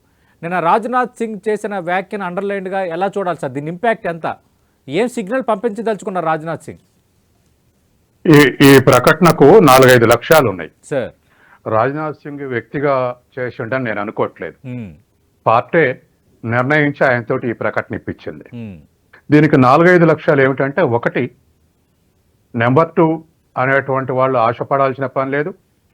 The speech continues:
Speaker 2: నెంబర్ టూయే మోడీని ఇంకా ఇరవై మూడేళ్ళు ప్రధానిగా ఉంటాడు అంటే అబ్సల్యూట్‌గా మోడీనే, ఇంకొక ఆల్టర్నేటివ్ మేము ఆలోచించట్లేదు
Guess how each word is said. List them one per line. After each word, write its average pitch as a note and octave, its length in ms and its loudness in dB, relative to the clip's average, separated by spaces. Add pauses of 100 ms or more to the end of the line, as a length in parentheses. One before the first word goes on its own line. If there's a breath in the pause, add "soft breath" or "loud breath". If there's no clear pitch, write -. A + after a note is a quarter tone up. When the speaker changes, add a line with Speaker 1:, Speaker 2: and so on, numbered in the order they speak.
(360)
Speaker 2:
నెంబర్ C#3+ 340 0
టూయే E3+ 440 -2 (600)
మోడీని C#3+ 580 -2 (580)
ఇంకా C3 460 -2 (540)
ఇరవై C3+ 320 0
మూడేళ్ళు C3+ 580 -2 (460)
ప్రధానిగా B2+ 440 -4
ఉంటాడు B2+ 260 -8
అంటే A#2+ 240 -8
అబ్సల్యూట్‌గా D#3+ 760 -4
మోడీనే, C3+ 460 -4 (520)
ఇంకొక B2+ 300 -4
ఆల్టర్నేటివ్ C#3 640 -2
మేము A#2+ 160 -6
ఆలోచించట్లేదు A2+ 880 -4